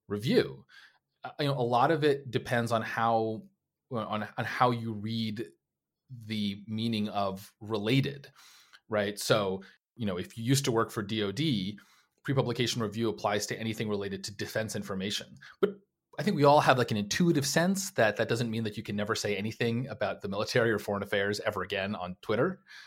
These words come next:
But to, just to kind of summarize, my confused ramblings are an indication that Twitter is one of these things, among many others, that breaks the pre-publication review process. And, and I think a, a, another reason for the need to reform it to get more clarity on what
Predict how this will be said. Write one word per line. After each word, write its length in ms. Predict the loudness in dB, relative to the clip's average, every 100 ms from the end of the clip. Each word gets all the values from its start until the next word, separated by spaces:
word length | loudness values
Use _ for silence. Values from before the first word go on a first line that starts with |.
| 2
But 200 | 2 2 -12 -16 4
to, 180 | 4 6
just 200 | 2 0
to 40 |
kind 140 | -4 -6
of 80 | -8 _ _ -4
summarize, 600 | 4 6 6 4 0 -6 -14 _ -10 4
my 140 | 6 6
confused 460 | 4 4 6 6
ramblings 500 | 4 4 4 4 2
are 160 | 2 2
an 80 | 2
indication 640 | 0 0 0 0 -2 -4 -2
that 340 | 0 0 -4 -16 -20 -14 8
Twitter 300 | 12 12 12
is 160 | 8
one 120 | 6
of 100 | 4
these 200 | 4 2
things, 520 | 2 2 2 -4 -6 -8 -2
among 180 | 0
many 200 | 2 4
others, 260 | 6 6 4
that 240 | 2 0
breaks 360 | -4 -2 -2 -4
the 100 | -8
pre-publication 600 | -6 -8 -8 -8 -8 -6
review 220 | -8 -8
process. 480 | -6 -6 -6 -8 -8
And, 220 | -8 -8
and 80 | -6
I 60 | -6
think 180 | -2 -2
a, 100 | -2
a, 200 | -2 -2 -2
another 340 | 4 6 6
reason 320 | 4 -2 -6
for 360 | -6 -4 -4 -6 -14 -20 -10
the 80 | -6
need 140 | -4
to 60 | -4
reform 280 | -4 -4 -6
it 60 | -6
to 40 |
get 120 | -6
more 140 | -6 -4
clarity 400 | 0 0 0 -6
on 260 | -8 -12 -16 -20 -20 -8
what 280 | -6 -6